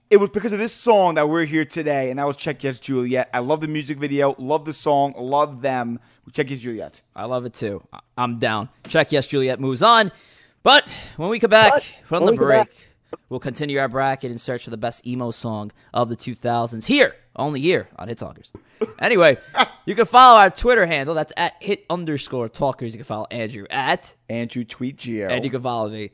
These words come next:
Speaker 2: at Rich J Rivera. Sarah's back with us. Sarah, where can they follow you on social media?
Speaker 3: Uh, so you can go to Riot underscore Avenue, A V E. Not the full word.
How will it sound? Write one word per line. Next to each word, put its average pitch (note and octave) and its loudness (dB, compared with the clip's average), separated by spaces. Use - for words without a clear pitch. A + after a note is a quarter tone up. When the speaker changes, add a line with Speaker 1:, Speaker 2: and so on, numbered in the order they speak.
Speaker 2:
at A2 -4
Rich A#2 -8
J A2+ -6
Rivera. B2 -2
Sarah's F3+ 2
back E3 0
with E3+ -4
us. F3 -4
Sarah, A#3 6
where A#3+ 2
can A#3 -4
they A3 0
follow G#3+ 4
you G3 0
on F3+ -4
social D#3+ -4
media? A#2 -8
Speaker 3:
Uh, F#3 4
so F3 0
you F#3+ 2
can G3 0
go F#3+ 4
to E3+ 2
Riot E3 2
underscore E3 0
Avenue, C#3+ 0
A D#3 2
V D#3+ 0
E. C#3 -6
Not F#3+ -2
the - -10
full - -2
word. - -6